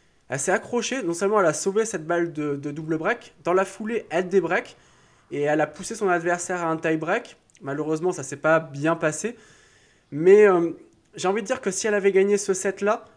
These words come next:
je pense qu'on la voyait au moins en demi-finale du tournoi. Euh, elle m'a fait un peu peur au deuxième tour parce <laughs> qu'elle avait vraiment le second, le troisième set en main. Elle mène cinq un, service à suivre. Et là, on a eu un peu peur de, d'une,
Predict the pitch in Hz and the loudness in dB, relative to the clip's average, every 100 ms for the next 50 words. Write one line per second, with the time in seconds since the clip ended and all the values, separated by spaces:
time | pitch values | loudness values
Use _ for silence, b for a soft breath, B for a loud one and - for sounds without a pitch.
0 | - - 214 214 202 180 165 165 165 160 | -10 -2 -2 -2 0 2 2 4 2 4
1 | 180 208 - 185 196 202 185 175 180 196 | 2 2 2 2 4 4 4 0 -2 -2
2 | 175 175 170 160 143 - - b b b | -2 -4 -4 -2 -2 -4 -16 b b b
3 | b b b b 120 127 127 147 180 233 | b b b b -2 0 2 2 2 2
4 | 277 262 262 240 190 233 202 170 175 175 | 0 -2 -2 0 2 2 2 2 2 0
5 | 240 - 190 - - 160 160 156 165 156 | -4 -6 -6 -4 -2 0 2 0 2 2
6 | 175 208 160 156 180 185 165 160 185 180 | 4 4 2 2 0 2 2 0 0 0
7 | 185 208 202 - 170 170 180 269 B B | -2 -2 -4 -2 0 2 0 0 B B
8 | B 139 143 156 165 - 196 196 185 196 | B -6 -2 0 0 0 0 0 -4 -2
9 | 170 160 175 170 170 196 247 262 b b | -2 -2 -2 -4 -4 -8 -8 -12 b b
10 | b 139 208 220 170 160 170 190 202 202 | b 2 4 4 4 6 6 4 2 0
11 | 226 220 175 160 156 156 170 160 | 0 -2 -4 -2 -2 -4 -8 -10